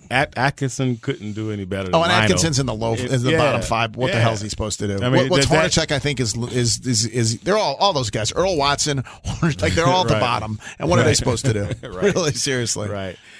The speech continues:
Speaker 1: I mean, yeah, you gotta, it's like, uh, they always say you can't judge a draft pick until three years in.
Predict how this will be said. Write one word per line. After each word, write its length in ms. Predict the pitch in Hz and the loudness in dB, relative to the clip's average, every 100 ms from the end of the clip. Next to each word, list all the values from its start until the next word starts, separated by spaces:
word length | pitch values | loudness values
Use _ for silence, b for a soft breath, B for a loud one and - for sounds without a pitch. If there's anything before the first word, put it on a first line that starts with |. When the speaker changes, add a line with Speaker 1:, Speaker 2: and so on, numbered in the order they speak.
| B B | B B
Speaker 1:
I 80 | 131 | 2
mean, 180 | 143 131 | 2 4
yeah, 120 | 127 120 | 2 2
you 240 | 135 156 | 2 4
gotta, 280 | 135 117 104 - - - - | 4 2 0 -6 -20 -20 -14
it's 340 | 120 127 139 | -10 -2 0
like, 240 | 151 135 123 - | 2 2 0 -4
uh, 420 | 110 101 95 87 87 _ | -2 0 0 -4 -10 _
they 120 | 117 | 0
always 280 | 123 123 120 | 2 2 0
say 140 | - 110 | -2 -4
you 120 | 107 | -6
can't 300 | - 113 104 | -8 -8 -8
judge 280 | 101 104 95 | -8 -8 -6
a 40 | |
draft 340 | 95 101 101 | -4 -2 -2
pick 280 | - 110 - - | 0 0 -2 -12
until 400 | 95 87 104 92 | -14 -10 -10 -10
three 320 | - 107 107 | -12 -8 -6
years 260 | 104 101 98 | -4 -4 -4
in. 380 | 101 101 98 | -4 -4 -6